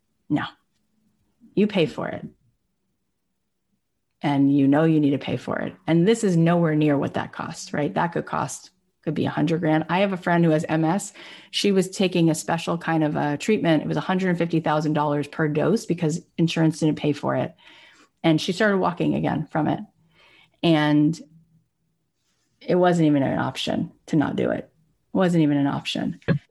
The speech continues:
And that's so much more than we're talking about. You're talking about offers that are what, four hundred dollars?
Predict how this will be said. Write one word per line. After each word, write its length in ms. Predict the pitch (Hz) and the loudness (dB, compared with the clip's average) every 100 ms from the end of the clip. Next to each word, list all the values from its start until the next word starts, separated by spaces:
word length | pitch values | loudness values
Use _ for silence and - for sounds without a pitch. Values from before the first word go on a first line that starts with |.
| _ | _
And 100 | 185 | 0
that's 420 | 240 - - - - | 0 0 -2 -2 -4
so 300 | - 233 220 | -2 2 4
much 240 | 208 - | 2 0
more 220 | 175 156 | 2 2
than 160 | 147 143 | 4 2
we're 100 | 135 | 2
talking 340 | - 135 135 | -2 -4 -2
about. 320 | - - - | -2 -4 -2
You're 140 | 226 196 | 0 2
talking 320 | 202 185 180 | 2 0 0
about 140 | 165 - | 0 0
offers 440 | 147 - 151 143 | -2 0 0 0
that 120 | 139 | 0
are 80 | 139 | 0
what, 260 | 143 120 - _ _ | 0 -2 -8 _ _
four 160 | 165 160 | -4 0
hundred 220 | 190 233 | 2 2
dollars? 480 | 240 269 359 370 | 2 2 0 -6